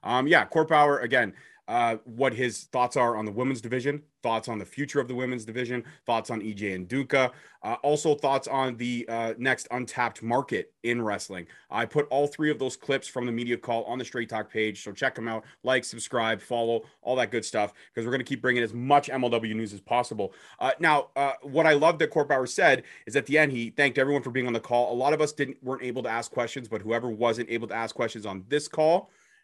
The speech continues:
they will be able to ask questions on the next call, 'cause they're planning to do these monthly or bi-weekly or, or bi-monthly, however they're planning to do it. But there's gonna be a little bit more frequency to these calls.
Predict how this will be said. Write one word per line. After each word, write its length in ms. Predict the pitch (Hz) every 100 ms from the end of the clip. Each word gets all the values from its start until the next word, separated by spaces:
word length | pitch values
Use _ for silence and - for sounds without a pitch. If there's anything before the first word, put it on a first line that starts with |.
| _
they 200 | 95 139
will 120 | 143
be 200 | 127 123
able 120 | 120 113
to 60 |
ask 220 | 107 107
questions 340 | - 110 110 95
on 180 | 101 104
the 60 |
next 280 | 104 123 -
call, 180 | 127 120
'cause 100 | 107
they're 100 | 101
planning 300 | 120 117 107
to 80 | 101
do 160 | 110
these 220 | 110 101
monthly 580 | 107 120 143 139 139 127 - _ -
or 80 |
bi-weekly 600 | 87 113 127 123 131 135 120
or, 120 | 101
or 100 | 92
bi-monthly, 560 | 101 127 131 131 - 110
however 280 | 107 113
they're 120 | 113 107
planning 280 | 120 107
to 60 | 98
do 240 | - 143
it. 80 | 139
But 100 | 113
there's 160 | 110 101
gonna 160 | 123
be 120 | 113 113
a 40 |
little 160 | 120 117
bit 120 | 113
more 140 | 107
frequency 500 | - 131 120 117 120
to 160 | 107 120
these 160 | 120
calls. 360 | - 123 117